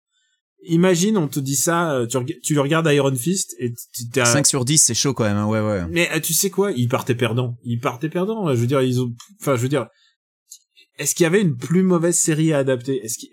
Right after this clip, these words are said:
Speaker 1: enfin, je veux dire, euh, qui, qui, qu'est-ce qu'il, enfin, je veux, je veux bien croire qu'il y a plein de
Speaker 2: Qu'est-ce qu'ils espéraient, en fait, c'est la question. En fait, si tu veux, euh, je suis d'accord avec toi, ils partaient perdants. C'était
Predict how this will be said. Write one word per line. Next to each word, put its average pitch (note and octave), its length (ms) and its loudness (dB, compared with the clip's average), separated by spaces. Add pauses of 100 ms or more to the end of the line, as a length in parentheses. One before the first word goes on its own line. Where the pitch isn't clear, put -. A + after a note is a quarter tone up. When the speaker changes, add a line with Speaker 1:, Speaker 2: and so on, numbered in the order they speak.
(140)
Speaker 1:
enfin, B2+ 220 0
je A2+ 80 -2
veux B2+ 100 -2
dire, C3 240 -2
euh, B2 560 0 (960)
qui, - 220 -18 (200)
qui, D#3+ 160 -6
qu'est-ce F#3+ 220 0
qu'il, D#3 260 -2 (200)
enfin, B2+ 260 -2
je A#2+ 80 -6
veux, C#3 120 0
je A#2+ 120 -2
veux C#3 60 0
bien F3 180 0
croire E3 380 -6
qu'il B2 180 -2
y B2 80 -2
a A#2 60 -2
plein B2 180 -4
de A#2+ 60 0
Speaker 2:
Qu'est-ce D#3+ 180 4
qu'ils C#3+ 160 -2
espéraient, A#2+ 400 0
en F#2 100 0
fait, F#2+ 200 -4
c'est - 80 -4
la G2 100 -2
question. A2+ 340 -4
En G#2+ 60 -4
fait, C3 280 -4
si A#2 180 -4
tu - 100 -6
veux, E3+ 180 0 (360)
euh, G#2 180 -2
je - 80 -8
suis - 80 -4
d'accord A2+ 220 -2
avec A2+ 100 -4
toi, A#2 140 -2
ils F2+ 40 -6
partaient G2 280 -4
perdants. A2+ 500 -4
C'était - 320 -4